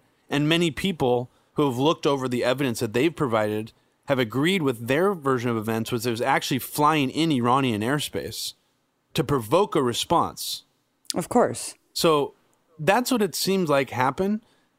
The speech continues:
Speaker 1: This is something that I don't know exactly who figures these things out, but it seems like this is a common tactic to bait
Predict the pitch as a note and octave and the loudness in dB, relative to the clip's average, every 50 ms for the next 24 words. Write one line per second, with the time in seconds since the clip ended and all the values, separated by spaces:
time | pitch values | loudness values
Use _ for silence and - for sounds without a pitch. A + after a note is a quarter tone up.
0 | _ C#3 D#3+ F3 - B3 A3+ - - G3+ F#3 - - F#3+ F3+ E3+ D3+ C#3 B2 A2+ | _ -4 -2 0 0 0 0 0 0 0 0 0 0 0 0 0 0 0 -2 -4
1 | - _ _ _ _ _ _ _ _ _ _ _ _ _ - E3 F#3+ G#3+ A3+ F#3+ | -8 _ _ _ _ _ _ _ _ _ _ _ _ _ 2 4 4 4 2 2
2 | E3+ F3 E3+ D#3+ D3 C3 B2+ D3 D3 D3 - D#3 C#3+ C3 A2+ D3 D#3+ E3+ F3+ F#3 | 2 2 2 2 2 2 2 0 0 0 0 0 -2 0 0 0 0 0 0 -2
3 | D#3 - - E3 D3 D3+ D#3+ D3+ C3+ B2+ D3 D3 C#3 C3 A#2+ - - C#3+ C#3+ C3+ | -2 -4 -4 -2 -2 0 -2 -2 -2 -2 -2 -2 -2 -2 -4 -4 -2 -2 -2 0
4 | A#2+ B2+ A#2+ C#3+ F3 G3 F#3+ - _ _ _ _ _ _ _ _ _ _ _ C#3 | 0 0 2 2 0 -2 -4 -6 _ _ _ _ _ _ _ _ _ _ _ 0
5 | D3+ E3 E3 D#3+ C#3+ - - G3 G#3 G#3+ F#3 E3+ D3 B2+ E3 D#3+ - F3 C#3+ C#3+ | 2 2 2 2 0 0 0 0 2 2 2 0 0 0 -2 -2 -2 -2 -2 -4
6 | B2 - - - D#3 D#3+ D#3+ D3+ C3+ - - D3 C#3 C3+ - C3+ A#2+ - - C#3 | -4 -4 0 0 2 2 2 0 -2 -2 -2 -2 -2 -2 -4 -6 -6 -6 -6 -8
7 | A2+ A2+ G#2+ G2 - C3+ C#3+ D#3 E3 D3+ - | -6 -8 -8 -4 0 2 2 2 2 0 -4